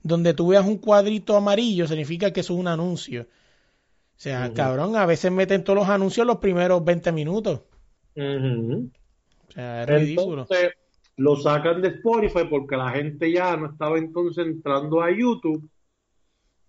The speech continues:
Speaker 2: y se metían a Spotify a, a escuchar entonces la entrevista.
Speaker 1: Sí, porque todavía Spotify, eh, podcast de Spotify es así, ¿verdad? Tú escuchas el podcast entero y no te mete anuncios, ¿o sí?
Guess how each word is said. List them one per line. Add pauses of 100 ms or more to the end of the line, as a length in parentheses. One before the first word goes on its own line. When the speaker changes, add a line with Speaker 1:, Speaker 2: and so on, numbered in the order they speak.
Speaker 2:
y
se
metían
a
Spotify
a,
a
escuchar
entonces
la
entrevista. (640)
Speaker 1:
Sí,
porque
todavía
Spotify, (340)
eh,
podcast
de
Spotify
es
así,
¿verdad?
Tú
escuchas
el
podcast
entero
y
no
te
mete
anuncios,
¿o
sí?